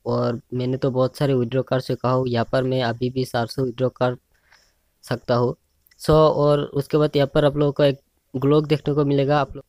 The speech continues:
तो आप लोगों को इसे तोड़ना है। So, यहाँ पर आप लोगों को दस रुपये मिल जाएगा। So, आप देखिए अभी रेफर कैसे करना है। So, देखिए यहाँ पर रेफर and अर्न पर क्लिक करना है। So, उसके बाद यहाँ पर देखिए आप लोग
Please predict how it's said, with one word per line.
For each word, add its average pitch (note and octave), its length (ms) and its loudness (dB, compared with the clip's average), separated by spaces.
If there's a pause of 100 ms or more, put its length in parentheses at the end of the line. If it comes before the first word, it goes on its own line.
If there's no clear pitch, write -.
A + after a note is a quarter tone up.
(100)
तो C#3+ 60 2
आप C3+ 160 2
लोगों D#3+ 140 4
को E3 60 -2
इसे D#3+ 220 2
तोड़ना D#3 380 4
है। E3+ 180 0
So, C3 340 4
यहाँ B2+ 180 2
पर C#3 160 -2
आप C3 160 -2
लोगों C3+ 300 0
को D3+ 120 -14
दस C3 240 -2
रुपये C#3+ 300 -2 (320)
मिल A2+ 180 -2
जाएगा। G#2+ 340 -4 (920)
So, C#3 380 2 (220)
आप C#3+ 160 2 (500)
देखिए C#3+ 280 4
अभी E3 240 6
रेफर D3 320 4
कैसे E3 280 0
करना D#3 280 4
है। G3 120 0
So, D3 440 4 (580)
देखिए C#3+ 440 -2 (340)
यहाँ C3 220 0
पर D3+ 260 4
रेफर C#3+ 460 0
and C#3+ 140 -4
अर्न C#3 160 -2
पर C#3+ 160 0
क्लिक C#3 300 -2
करना C3+ 220 0
है। E3 180 0 (800)
So, - 120 2
उसके C#3 300 4
बाद D3+ 280 4
यहाँ C#3+ 180 4
पर D3+ 120 4
देखिए D3+ 400 2 (180)
आप C3+ 140 0
लोग D3 360 2